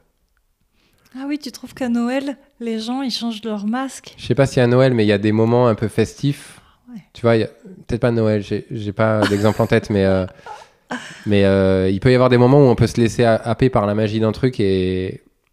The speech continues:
Speaker 2: et on peut vraiment accepter de vivre, euh, euh, quelque chose qui est, qui est,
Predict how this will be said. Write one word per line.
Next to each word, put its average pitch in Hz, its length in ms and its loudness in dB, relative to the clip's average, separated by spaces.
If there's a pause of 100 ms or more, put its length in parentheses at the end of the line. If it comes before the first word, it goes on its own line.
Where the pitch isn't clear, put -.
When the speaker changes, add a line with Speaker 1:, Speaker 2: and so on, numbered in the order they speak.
(440)
Speaker 2:
et 110 80 -6
on 101 40 -2
peut 123 100 0
vraiment 160 200 4
accepter 160 300 0
de 107 440 2
vivre, 117 320 -2
euh, 92 640 -2 (1300)
euh, 87 600 -2
quelque - 180 -12
chose - 160 -4
qui 104 120 0
est, 90 180 -4
qui - 140 -4
est, 92 120 -2